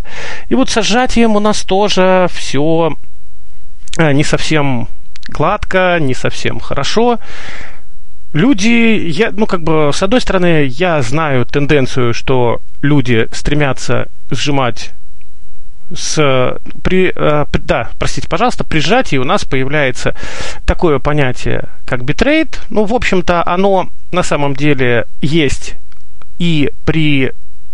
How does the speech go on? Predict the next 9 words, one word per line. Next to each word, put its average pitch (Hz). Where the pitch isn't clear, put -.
не 202
сжатом 147
формате, 131
это 123
скорость 160
битового 139
потока, 170
так 135
называемого. 123